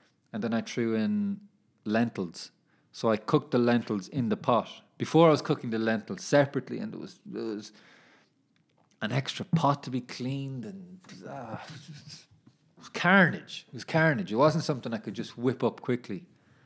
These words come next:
So I just cooked everything together, and then obviously cooked the pasta. Bingo, bango. Planter bolognese. Thank you very much. Um,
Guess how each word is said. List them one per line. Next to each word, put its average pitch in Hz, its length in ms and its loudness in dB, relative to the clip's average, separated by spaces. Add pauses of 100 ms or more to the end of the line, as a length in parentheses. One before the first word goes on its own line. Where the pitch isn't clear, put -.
(480)
So - 140 -2
I - 20 4
just 135 160 0
cooked 170 220 2
everything 147 360 4
together, 117 540 2 (260)
and 120 160 -4
then 117 640 0 (560)
obviously 101 220 -6
cooked - 180 -14
the - 80 -18
pasta. 120 400 -2
Bingo, 104 340 0
bango. 104 540 0 (1400)
Planter 120 420 2
bolognese. 120 720 4 (1700)
Thank 120 360 2
you 117 80 4
very 113 300 2
much. 131 400 -10 (800)
Um, 104 720 0